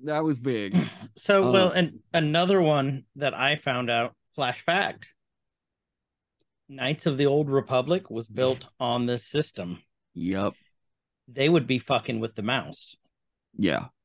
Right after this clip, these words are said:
Speaker 2: And we know you don't fuck with the mouse.
Speaker 1: And this is a part of why we were, we were all kind of thinking, like, I think this is just some really, really dumb exec that doesn't realize the history of this thing and what it does. They,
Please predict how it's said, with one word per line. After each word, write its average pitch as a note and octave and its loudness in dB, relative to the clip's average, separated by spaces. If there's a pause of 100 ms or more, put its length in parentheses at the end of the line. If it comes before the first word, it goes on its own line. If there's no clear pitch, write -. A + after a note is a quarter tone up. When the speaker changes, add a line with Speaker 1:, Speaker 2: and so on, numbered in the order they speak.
(120)
Speaker 2:
And C3+ -2
we C#3 0
know C3+ 2
you B2 0
don't A#2+ -2
fuck A#2 -2
with G#2+ -8
the G2+ -10
mouse. F#2+ -10 (500)
Speaker 1:
And A#2+ 2 (100)
this A2 2
is C3 4
a C3+ 6
part A#2+ 2
of G#2+ 0
why G#2 0
we G2 0
were, A2 0
we A2+ -2
were A2+ 2
all G#2+ 0
kind A2+ -6
of G2 -10
thinking, G#2+ -4
like, E2+ -4 (440)
I A2 -4
think A2+ 0
this A2+ 0
is G#2+ 0
just G#2 -4
some G#2+ -2 (180)
really, A2+ 2
really G#2+ 0
dumb G#2 -4
exec F#2+ -6
that G#2+ 0
doesn't A2 0
realize G#2+ 2
the F#2+ -6
history F#2+ -4
of E2 -2
this D#2 -6
thing F#2 -4
and F2+ -2
what F2+ -2
it - -8
does. E2 -6 (440)
They, A#2 4